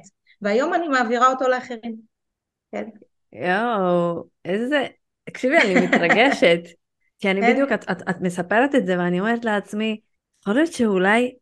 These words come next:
Speaker 2: גם אני עוד לא הגעתי הביתה? אני לא
Speaker 1: <laughs>
Speaker 2: יודעת.
Speaker 1: לדעתי את לגמרי בבית.
Speaker 2: אני בבית. <laughs>
Speaker 1: את לגמרי בבית. אני
Speaker 2: כי אני,
Speaker 1: פשוט
Speaker 2: אני עדיין לומדת,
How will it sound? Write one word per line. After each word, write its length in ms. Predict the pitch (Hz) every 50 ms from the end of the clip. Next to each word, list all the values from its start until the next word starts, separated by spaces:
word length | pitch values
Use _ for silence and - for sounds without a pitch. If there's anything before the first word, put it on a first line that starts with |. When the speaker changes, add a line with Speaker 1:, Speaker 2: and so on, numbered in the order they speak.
| _ - 185
Speaker 2:
גם 240 | 185 185 175 165
אני 280 | 165 165 165 170 185 240
עוד 120 | 294 330 392
לא 60 | 392 392 392 403
הגעתי 280 | 370 370 381 381 - 370 381
הביתה? 480 | 381 370 349 370 370 381 359 370 370 370 359 370 - _ _ _ _ _ _ _ _ _ _ _ - - - - 214 190
אני 200 | 175 175 160 160
לא 60 | 165 175
Speaker 1:
<laughs> 0 |
Speaker 2:
יודעת. 420 | - - 220 208 - - - 170 175
Speaker 1:
לדעתי 60 | 262
את 80 | 269 269
לגמרי 400 | 262 226 247 - - 254 277 277
בבית. 420 | 240 247 202 208 202 185 175 170 170 220
Speaker 2:
אני 160 | 226 220 220
בבית. 600 | 196 208 196 180 202 214 233 247 226 196 185 - - 381 - -
<laughs> 180 | - - _ 349
Speaker 1:
את 200 | 320 - - 233
לגמרי 840 | 240 226 226 226 202 - - - _ _ 269 262 262 269 277 277 277 277 240
בבית. 400 | 247 233 196 202 196 185 180 180
אני 120 | - 208 254
Speaker 2:
כי 80 | 285
אני, 220 | 262 247 254 254 247
Speaker 1:
פשוט 140 | - 330 226
Speaker 2:
אני 160 | 226 226 226
עדיין 480 | 226 220 185 180 220 208 214 233 269
לומדת, 600 | 294 311 294 254 233 233 233 247 240 285 294 294